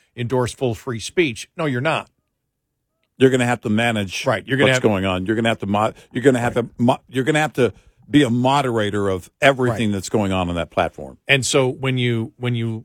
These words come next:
Speaker 1: uh, look at this, and it, and it's tough because if you argue and you say, "Well, wait a minute, what's the Senate doing?" They're screaming at these people because we all disagree that any type of sex trafficking is wrong.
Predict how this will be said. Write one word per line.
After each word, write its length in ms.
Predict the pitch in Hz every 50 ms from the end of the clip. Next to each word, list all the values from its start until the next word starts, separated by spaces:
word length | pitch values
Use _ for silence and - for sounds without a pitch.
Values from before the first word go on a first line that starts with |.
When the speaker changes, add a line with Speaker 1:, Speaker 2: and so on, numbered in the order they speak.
| _ _
Speaker 1:
uh, 300 | 104 104 98 98 95 - - _ -
look 340 | 123 120 143 185 180 - 131
at 80 | 107
this, 240 | 104 101 110 107 -
and 80 | 123 127
it, 100 | 123 -
and 120 | - 151 147
it's 200 | 131 - - -
tough 200 | - 208 175 - -
because 260 | 123 - - 110 104
if 140 | 107 - 123
you 180 | 117 113 - -
argue 360 | - 151 165 175 160 120 127 120
and 60 | 113
you 60 | 113
say, 300 | 110 - - 123 113 107 - _ _ _ _ _ _ _
"Well, 100 | 117 117
wait 220 | 113 151 214 190 147
a 20 |
minute, 200 | 117 98 92 -
what's 240 | 120 135 143 - -
the 100 | - 117
Senate 280 | - - 131 117 104 92
doing?" 220 | - 165 120 98
They're 140 | 95 104 107
screaming 580 | - - - - - 160 202 233 247 101 156
at 120 | 127 110 -
these 180 | 123 110 -
people 340 | - - 113 104 98 117 113
because 460 | 101 110 110 - 120 113 104 95 - - _ _ _ _ _
we 100 | 120 127
all 140 | 127 135
disagree 420 | 127 123 117 - - 104 135 156 139
that 120 | 113 107 110
any 160 | 110 117 113
type 240 | - 120 117 104 -
of 100 | 98 -
sex 280 | - - 117 98 -
trafficking 560 | - - 147 135 120 - 123 101 - 117 107
is 180 | 98 98 90 98
wrong. 460 | 120 156 175 156 117 85 - - _